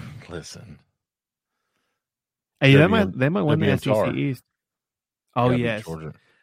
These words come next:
Speaker 1: So
Speaker 2: W M
Speaker 1: it's
Speaker 2: Tar
Speaker 1: everywhere.
Speaker 2: one nineteen.
Speaker 1: It's everywhere.
Speaker 2: Yeah, buck nineteen every, all day.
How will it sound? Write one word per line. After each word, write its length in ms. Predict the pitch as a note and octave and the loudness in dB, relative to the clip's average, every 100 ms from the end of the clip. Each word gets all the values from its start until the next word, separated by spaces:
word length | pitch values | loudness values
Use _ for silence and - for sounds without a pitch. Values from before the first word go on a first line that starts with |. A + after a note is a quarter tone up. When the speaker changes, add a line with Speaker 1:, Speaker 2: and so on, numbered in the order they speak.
| - | -2
Speaker 1:
So 40 | C#3+ | 4
Speaker 2:
W 80 | - | 4
M 40 | |
Speaker 1:
it's 80 | C#3+ | 4
Speaker 2:
Tar 80 | B2 | 4
Speaker 1:
everywhere. 320 | C3+ C#3 C3+ | 2 2 0
Speaker 2:
one 120 | C3 C3 | -2 -4
nineteen. 600 | C3 B2+ C#3 C3+ C#3+ C#3 _ _ _ _ | -6 -6 -8 -8 -8 -10 _ _ _ _
Speaker 1:
It's 140 | - | -4
everywhere. 500 | A#2 A#2+ F#2+ D#2+ D2 _ - | 0 0 -2 -8 -14 _ -10
Speaker 2:
Yeah, 160 | A2+ | -8
buck 200 | A2 B2 | -6 -6
nineteen 420 | A#2+ B2 - C#3 B2+ | -6 -10 -8 -6 -6
every, 260 | A2+ A#2+ | -6 -8
all 180 | - A#2+ | -8 -8
day. 380 | A#2+ C3+ B2+ | -4 -4 -6